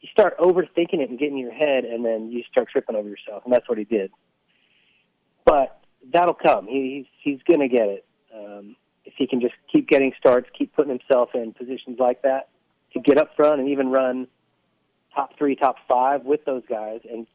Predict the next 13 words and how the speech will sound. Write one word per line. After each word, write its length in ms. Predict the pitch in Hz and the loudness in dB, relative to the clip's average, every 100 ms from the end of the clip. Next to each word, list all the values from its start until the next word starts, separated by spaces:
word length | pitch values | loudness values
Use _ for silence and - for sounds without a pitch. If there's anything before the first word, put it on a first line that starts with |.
| - | -12
get 140 | 143 - | -10 -4
comfortable 320 | 143 - 135 | -4 0 0
in 80 | 120 | 0
that 160 | 110 | -4
pace, 300 | - 143 117 - _ _ _ _ _ _ _ _ | -2 -2 -2 -6 _ _ _ _ _ _ _ _
because 180 | 123 151 | 0 2
he 80 | 196 | 4
can 140 | 175 | 4
do 180 | 135 151 | 4 4
it, 100 | 104 | 4
and 100 | 110 | -2
he's, 200 | 127 139 127 _ _ _ | -2 -2 -4 _ _ _
he's 220 | 135 139 | -12 -12